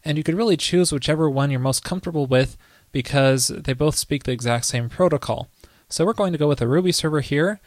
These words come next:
and here's some instructions. So let's dive in and get this set up. First, we need to install the gem with gem install fei command. And then we need to make a rackup file for this.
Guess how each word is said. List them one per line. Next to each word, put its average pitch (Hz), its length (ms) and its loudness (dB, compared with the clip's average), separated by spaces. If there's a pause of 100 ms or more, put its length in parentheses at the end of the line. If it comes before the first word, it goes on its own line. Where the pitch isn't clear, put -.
(420)
and 127 260 -2
here's 131 160 -2
some 135 140 -2
instructions. 175 760 -2 (140)
So - 160 -2
let's 226 180 0
dive 151 240 0
in 165 140 0
and 123 120 -4
get 139 140 0
this - 160 -2
set 143 220 0
up. - 240 -4 (960)
First, - 300 0
we 156 80 0
need 151 140 0
to 127 80 4
install 127 360 0
the 151 100 0
gem 127 300 0
with 135 320 -4
gem 107 220 -4
install 104 560 -2 (120)
fei 131 300 0
command. 196 460 -8 (760)
And 143 140 0
then 247 140 0
we 233 80 0
need 190 120 0
to 160 60 2
make 156 240 0
a 123 140 -2
rackup 156 420 -2
file 127 380 0
for 175 260 2
this. - 380 -4